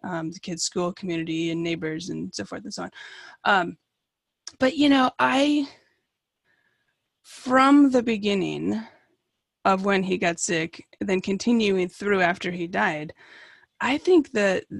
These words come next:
one of the hardest things for me was, how do I, how do I parent my kids? How does this, you know, now this is gonna be a huge impact in their young lives. And when he died, they were nine and eleven. Um,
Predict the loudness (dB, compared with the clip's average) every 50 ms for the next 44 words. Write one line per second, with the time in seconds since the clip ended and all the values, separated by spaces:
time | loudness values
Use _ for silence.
0 | -14 -12 -10 -6 -2 0 2 2 2 2 0 -2 -2 -2 -2 -2 -4 -4 -4 -4
1 | -4 -4 -4 -6 -6 -6 -6 -4 -2 0 2 2 2 2 0 -2 -4 -4 -4 -2
2 | 0 0 2 2 2 2 0 0 0 0 2 0 0 0 -2 -4 -4 -6 -8 _
3 | _ _ _ _ _ _ _ _ _ _ _ _ _ _ _ _ -14 -8 -2 2
4 | 4 4 6 6 6 6 4 4 2 -2 -6 -12 -10 -6 -2 0 0 0 -2 -2
5 | -2 -2 -2 -2 -4 -6 -10 -14 -18 -16 -10 -4 -2 0 0 0 0 -2 -4 -4
6 | -4 -2 0 2 2 4 4 4 2 2 0 -2 -2 0 0 0 0 -2 -4 -6
7 | -4 -4 -2 0 0 2 2 4 4 4 4 2 2 0 -2 -4 -4 -2 -2 -2
8 | -2 -4 -4 -4 -6 -8 -6 -2 -2 0 0 0 -2 -4 -4 -2 -2 0 0 0
9 | -2 -2 -4 -4 -4 -4 -6 -6 -6 -4 -2 -2 -2 -2 -2 0 0 0 0 0
10 | 0 -2 -4 -6 -12 _ -4 -2 0 0 0 0 -2 -4 -6 -6 -4 -2 -2 -2
11 | -4 -4 -6 -4 -2 0 0 0 -2 -4 -6 -6 -6 -4 -4 -4 -2 -2 -4 -4
12 | -4 -4 -4 -4 -4 -6 -10 -10 _ -20 -20 -20 -20 -20 -20 _ _ -4 -2 -2
13 | 0 -2 -2 -4 -6 -8